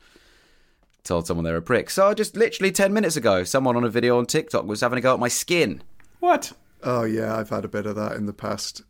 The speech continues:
Speaker 3: I, and weirdly, that's the only thing that's ever really bugged me,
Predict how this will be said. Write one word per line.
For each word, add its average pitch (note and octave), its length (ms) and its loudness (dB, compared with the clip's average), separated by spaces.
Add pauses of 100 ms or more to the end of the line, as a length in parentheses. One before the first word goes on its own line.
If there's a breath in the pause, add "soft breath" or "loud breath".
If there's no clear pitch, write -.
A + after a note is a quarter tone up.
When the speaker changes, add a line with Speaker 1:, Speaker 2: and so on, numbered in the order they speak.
(140)
Speaker 3:
I, E3+ 100 4
and F3+ 280 2
weirdly, G3+ 400 4
that's - 280 0
the D#3 180 2
only D#3+ 260 2
thing C#3+ 260 -2
that's C3 200 -6
ever B2+ 240 0
really C3+ 520 0
bugged B2 380 -2
me, G#2 240 -6